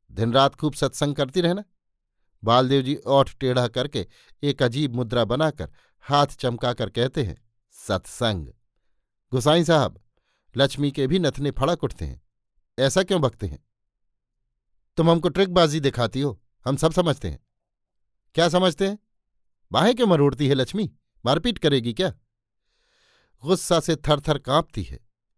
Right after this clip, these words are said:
"बोलिए, क्या समझते हैं, रंडी समझ लिया है क्या?" "ठीक ही कहा है, जानवर की मूड़ी को पोसने से गले की फांसी छुड़ाता है, मगर आदमी की मूड़ी?"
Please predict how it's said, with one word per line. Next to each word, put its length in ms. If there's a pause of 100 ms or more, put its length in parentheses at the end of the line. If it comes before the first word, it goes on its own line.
(240)
"बोलिए, 460 (100)
क्या 140
समझते 420
हैं, 180 (300)
रंडी 300
समझ 260
लिया 220
है 100
क्या?" 260 (760)
"ठीक 260
ही 80
कहा 300
है, 120 (360)
जानवर 440
की 140
मूड़ी 280
को 100
पोसने 420
से 140
गले 240
की 100
फांसी 340
छुड़ाता 380
है, 80
मगर 240
आदमी 340
की 120
मूड़ी?" 280